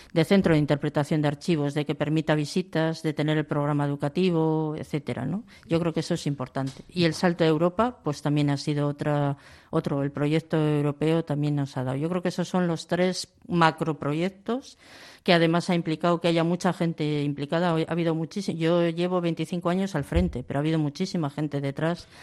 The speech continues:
trabajando, eh, en esto. Ahora solo estamos ya tres personas, pero ha habido durante mucho tiempo, incluso en el proyecto de cuando digitalizamos e indexamos los registros sacramentales,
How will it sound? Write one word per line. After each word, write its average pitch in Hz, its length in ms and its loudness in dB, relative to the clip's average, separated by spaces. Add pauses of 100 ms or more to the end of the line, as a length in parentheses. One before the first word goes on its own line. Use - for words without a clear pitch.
(240)
trabajando, 175 880 2
eh, 139 1040 -2
en 143 200 0
esto. 139 600 -2 (300)
Ahora 151 240 2
solo 156 200 0
estamos 147 360 0
ya 147 260 0
tres 139 220 -6
personas, 139 500 -4
pero 147 440 0 (340)
ha 160 80 2
habido 170 280 6
durante 156 300 2
mucho 160 260 -2
tiempo, 165 580 -2
incluso 151 480 -4
en 143 60 -2
el 143 80 -4
proyecto 151 400 -4
de 151 600 2
cuando 151 220 0
digitalizamos 147 920 -4
e 147 60 -2
indexamos 151 680 -2
los 156 140 -2
registros 151 400 -4
sacramentales, 151 760 -2